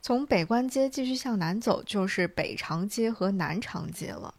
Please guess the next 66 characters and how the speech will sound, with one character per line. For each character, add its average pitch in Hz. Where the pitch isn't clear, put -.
至 -
于 311
为 330
什 233
么 196
叫 226
北 -
长 170
街 233
和 214
南 185
长 208
街 208
呢？ 202
以 185
前 208
我 240
认 208
为 190
是 214
因 226
为 214
这 226
个 214
街 233
很 226
长， 165
所 196
以 165
就 165
叫 165
北 -
长 160
街 170
和 170
南 165
长 -
街。 -
而 202
这 349
次 247
呢， 180
我 240
在 185
翻 254
阅 254
一 247
些 269
资 -
料 311
的 185
时 -
候， 180
发 214
现 226
了 214
一 196
个 208
很 165
有 208
趣 -
的 202
说 254
法。 -
因 302
为 277